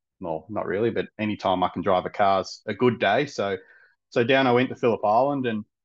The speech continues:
I was driving this car around, and it was having problems, and there was a, a team pitted next to us, and I knew the guy,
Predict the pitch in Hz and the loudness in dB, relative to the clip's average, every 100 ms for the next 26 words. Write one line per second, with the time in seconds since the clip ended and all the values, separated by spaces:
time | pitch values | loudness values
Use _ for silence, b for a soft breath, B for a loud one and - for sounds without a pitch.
0 | _ _ _ 143 127 139 135 131 127 123 | _ _ _ 0 2 4 4 4 0 -2
1 | - - 120 110 107 117 127 123 110 107 | -4 -2 0 0 -2 -2 -2 -4 -8 -10
2 | - 120 104 - 143 139 131 104 98 104 | -6 -4 -6 -4 0 0 -2 -4 -8 -10
3 | 101 101 _ 107 104 110 101 98 - 98 | -10 -10 _ -2 0 2 2 2 0 -6
4 | - 151 147 123 120 117 104 117 123 - | 0 4 6 4 2 -2 0 -4 -6 -4
5 | 117 98 95 - 95 95 104 113 156 151 | 0 2 0 -6 -8 -6 0 2 4 2
6 | 117 117 113 110 104 | 2 4 4 4 2